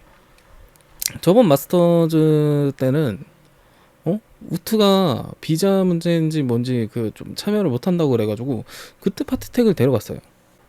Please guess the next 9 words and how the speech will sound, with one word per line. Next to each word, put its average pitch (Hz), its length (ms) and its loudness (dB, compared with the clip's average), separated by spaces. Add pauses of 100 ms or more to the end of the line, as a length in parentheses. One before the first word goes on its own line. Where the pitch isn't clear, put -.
(140)
그때 147 460 0
저번 160 260 2
마스터즈 135 420 -2
때는 127 420 -2
이엠이에이가 151 880 2
좀 113 180 -6
멸망했었었고 120 1040 -4 (420)
북미가 139 580 0
확 - 200 -6